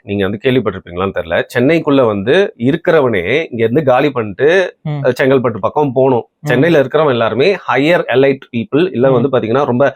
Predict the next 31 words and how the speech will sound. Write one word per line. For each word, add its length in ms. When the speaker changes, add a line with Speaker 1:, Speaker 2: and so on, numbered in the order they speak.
Speaker 2:
ம். 180
Speaker 1:
அ, 120
ரிச், 380
ஃபில்தி 460
ரிச்னு 240
சொல்லுவாங்க, 320
அந்த 140
லெவலுக்கு 300
Speaker 2:
ம். 0
Speaker 1:
பீப்புள் 440
மட்டும்தான் 420
சென்னையில 320
இருக்கிற 200
மாதிரி 220
இதை 140
மாத்திட்டு 220
வராங்க. 300
Speaker 2:
ம். 280
Speaker 1:
So 160
அதுக்கு 300
மடி 280
கோடி 340
அமர்த்தம் 360
சொல்லிட்டு 260
உங்களுக்கு 280
நார்த் 160
சென்னை 240
பீப்புள் 220
எப்படி 200
Speaker 2:
ஆமா. 20
Speaker 1:
பண்ணுவாங்க, 300